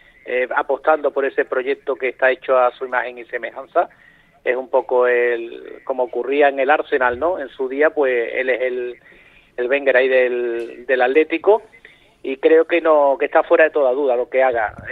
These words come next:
Llorente, la verdad que cuando ha estado arriba, ha, ha respondido,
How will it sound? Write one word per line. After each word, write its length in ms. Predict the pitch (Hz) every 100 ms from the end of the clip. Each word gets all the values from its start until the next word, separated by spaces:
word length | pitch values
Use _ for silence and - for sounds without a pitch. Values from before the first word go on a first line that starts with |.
| 139
Llorente, 380 | 156 165 165 175
la 120 | 165
verdad 280 | 160 156 160
que 120 | 160
cuando 220 | 156 151
ha 20 |
estado 260 | 143 156 147
arriba, 580 | 143 156 151 143 139 - _ _ _ 143
ha, 260 | 127 131
ha 20 | 160
respondido, 760 | 160 - 160 151 156 156